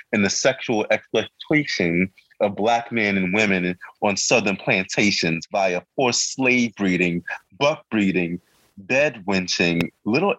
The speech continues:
Nas X didn't invent the current model for systemic oppression through food apartheid, anti-literacy laws, and the profit, for-profit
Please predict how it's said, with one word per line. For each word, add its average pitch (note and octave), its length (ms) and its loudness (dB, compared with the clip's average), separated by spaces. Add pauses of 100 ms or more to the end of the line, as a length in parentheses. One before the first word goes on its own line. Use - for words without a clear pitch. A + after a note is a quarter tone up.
(120)
Nas A#2 480 0
X A#2 280 0
didn't A2+ 280 0
invent G2+ 380 0
the G2 80 -2
current G#2 340 0
model F#2+ 520 0
for F#2 100 -4
systemic G2 480 0 (160)
oppression - 460 0 (560)
through C#3+ 140 6 (200)
food C#3 360 0
apartheid, A2 840 0 (100)
anti-literacy G#2+ 1000 0
laws, F#2+ 480 0
and F#2+ 260 2 (1600)
the G#2 120 2
profit, D#3+ 680 0 (1120)
for-profit G#2 720 0